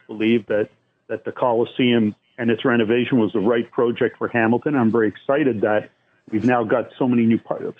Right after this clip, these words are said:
partners involved and that that ultimately became the project that was approved by City Council. And just as happened in Baltimore, where for many years there was talk of tearing down the, um, the arena downtown Baltimore to do something else,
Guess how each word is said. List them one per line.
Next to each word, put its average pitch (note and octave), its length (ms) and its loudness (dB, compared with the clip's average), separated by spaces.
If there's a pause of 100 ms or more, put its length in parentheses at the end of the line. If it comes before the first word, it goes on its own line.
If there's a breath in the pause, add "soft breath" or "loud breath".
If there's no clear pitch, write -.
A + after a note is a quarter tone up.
(160)
partners C3+ 440 0
involved A#2 560 0
and A2 160 0
that A2 200 0
that A#2 140 0
ultimately A#2 460 0
became G#2+ 340 -4
the G2 60 -2
project A2 460 -2
that A#2 160 -4
was A2 120 -2
approved A2 340 -4
by G2+ 220 -2
City G2+ 160 -4
Council. D3 540 -2 (460 soft breath)
And A2+ 140 0
just D3+ 340 0
as B2 280 2 (160)
happened C3 360 -2
in A2 80 -2
Baltimore, A#2 600 0
where A2 140 2
for A2 140 -8
many C3+ 300 2
years A2+ 460 2
there A2 140 2
was G#2 140 2 (120)
talk A#2+ 300 0
of A2 100 -4 (100)
tearing A#2 340 0
down B2 480 0 (680)
the, A2 360 2
um, G2+ 440 0 (240)
the A#2+ 140 2
arena A#2+ 320 2
downtown A#2 640 0
Baltimore A#2 520 2
to G#2 60 -4
do G#2+ 160 0 (100)
something A2+ 360 -2
else, D3 260 2